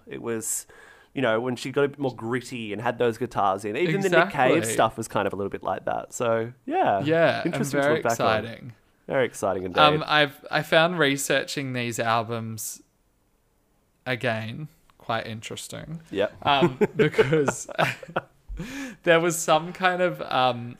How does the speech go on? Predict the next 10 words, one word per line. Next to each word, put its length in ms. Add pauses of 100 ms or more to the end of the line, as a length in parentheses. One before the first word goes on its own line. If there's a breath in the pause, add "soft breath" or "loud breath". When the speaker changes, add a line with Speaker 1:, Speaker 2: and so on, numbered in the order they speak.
(140)
Speaker 2:
turbulence 640
going 280
on 140
with 120
her 160
record 380
label 340
at 120
the 60
time. 520